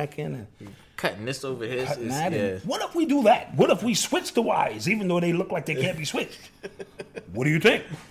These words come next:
Speaker 1: Fuck it, try that shit. We switching wires
Speaker 2: Yeah.
Speaker 1: that shouldn't be switched. We lowering the temperature in the room. Bring the temperature down.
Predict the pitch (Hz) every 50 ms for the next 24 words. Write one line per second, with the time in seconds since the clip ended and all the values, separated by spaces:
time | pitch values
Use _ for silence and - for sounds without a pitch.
0 | - - - - - - - - - - - - 269 240 - - 302 381 392 370
1 | 330 247 190 165 - - - 165 139 127 120 170 180 165 - - 160 190 185 -
2 | 247 175 147 147 160 175 180 170 - - - - - 175 175 - - - 190 180
3 | 175 175 170 160 - - 170 170 180 196 190 - - - - - - - - -
4 | - - - - - 143 - 143 131 156 180 180 180 170 170 160 156 - 185 185
5 | 170 175 156 - 180 175 165 170 196 226 226 - - - 480 587 571 508 - -
6 | - 285 - - 185 185 175 151 151 147 170 147